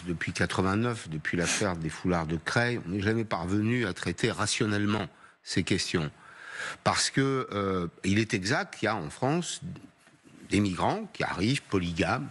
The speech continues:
ce qui veut dire, hein, avec une culture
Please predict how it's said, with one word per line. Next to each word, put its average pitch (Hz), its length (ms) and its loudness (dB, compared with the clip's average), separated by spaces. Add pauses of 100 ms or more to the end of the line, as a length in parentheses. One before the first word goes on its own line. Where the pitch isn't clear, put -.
ce - 120 -8
qui - 100 -6
veut 87 140 4
dire, 135 300 2
hein, 131 200 -2 (560)
avec 117 540 2 (120)
une 117 160 4
culture 120 680 0